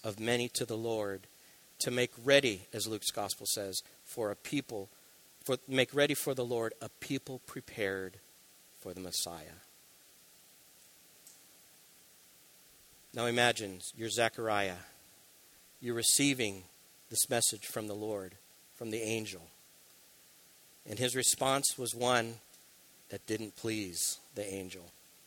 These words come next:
And so Gabriel, in his response, he rebuked Zechariah's unbelief, and then he became mute. He became mute until the birth of his son, John the Baptist.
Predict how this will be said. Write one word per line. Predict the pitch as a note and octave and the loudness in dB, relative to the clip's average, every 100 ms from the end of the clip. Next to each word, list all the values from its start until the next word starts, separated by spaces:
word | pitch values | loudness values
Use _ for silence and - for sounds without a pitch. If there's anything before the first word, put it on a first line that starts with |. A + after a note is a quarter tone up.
| - - - - - - - - - - | -20 -20 -20 -20 -20 -20 -20 -20 -20 -18
And | - | 2
so | - B2 | 4 4
Gabriel, | A#2+ B2+ B2 G#2 A2 - | 6 6 6 0 -2 -6
in | C3 A2+ | -4 2
his | C#3 D3+ | 2 2
response, | B2+ - - G#2 G2+ - - | 2 0 0 -4 -2 -4 -4
he | - B2+ | -6 -6
rebuked | B2 A2 C3 C#3 D#3 - - | -4 -4 0 0 -2 -10 -8
Zechariah's | A2+ B2 A#2 C3 A2+ A2+ G#2+ - | 0 2 2 2 4 4 4 0
unbelief, | B2+ C3 C#3 A2+ G2+ G2+ - - - - - - - - | 2 4 4 2 0 -2 -10 -16 -20 -20 -20 -20 -20 -10
and | A2 | -2
then | A#2 | 0
he | A#2+ | 0
became | A2+ - A#2 G#2 | -2 -2 -2 -2
mute. | G#2+ B2+ G2+ - - - - - - - - - - | -2 -4 -4 -4 -4 -6 -18 -20 -20 -20 -20 -20 -14
He | A#2 | -10
became | A#2+ C3+ A2+ | 0 2 4
mute | B2+ D3 - | 2 2 0
until | A#2 C3+ | -2 0
the | A#2 | 0
birth | G2 A#2 A#2 - | 2 2 0 -4
of | A2+ | -4
his | G#2+ - | 0 2
son, | B2 A2+ A2 - - - - - - | 2 0 -2 -12 -20 -20 -20 -20 -6
John | - G#2+ G#2 | 0 2 0
the | G2+ | 0
Baptist. | G#2 G2+ - - E2+ - - | 2 2 0 -8 -4 -4 -4